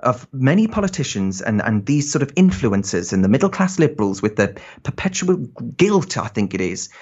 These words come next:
I've met so many Etonians, you know, who really annoy. There's always so patrician. It, there tends to be, and this isn't all of them, of course, but many Etonians,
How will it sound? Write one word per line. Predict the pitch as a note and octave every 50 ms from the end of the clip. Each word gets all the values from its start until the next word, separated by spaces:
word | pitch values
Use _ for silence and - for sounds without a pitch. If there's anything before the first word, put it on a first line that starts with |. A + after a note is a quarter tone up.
| - -
I've | - - - C#3+
met | C#3 B2+ -
so | - - - B3+ C4
many | A#3 G#3 G#3 G3 E3
Etonians, | - - - F3+ F#3 F#3 D#3+ B2 G#2 G2+ G2+ -
you | G2+
know, | G2+ F#2 G#2
who | G#2
really | G#2 A#2 D3+ G3 G3+ F#3 D#3
annoy. | C3+ C3 C#3 C#3+ C3+ C#3 - - - - -
There's | B2+ B2 B2
always | - D#3+ G3 A#3 B3 G#3 E3 C3 A2 -
so | - - G3+ G#3
patrician. | F#3+ - - C#3+ - - - F#3+ F#3 - - A2+ G2+ F#2+ - - _ - _ _ _ _
It, | - - B2 A#2+
there | C3 C3+ C3
tends | C3+ - F3 G3 G#3 G3+ -
to | -
be, | D3+ D#3 D3 C#3 A2 - - - - _ _ _ _ - -
and | B2+ C3+ F3
this | A#3 A#3 G#3+
isn't | F#3 D3+ D3+
all | B2+ C#3+ D3 C#3+
of | B2 -
them, | - G2+ F#2+
of | F#2 -
course, | - A2 F#2+ F2+ - -
but | - B2 G#2+
many | G#2+ D#3 G#3 B3 A#3+
Etonians, | G#3 - - C#3+ B2 A2+ G2 E2 D2+ - - -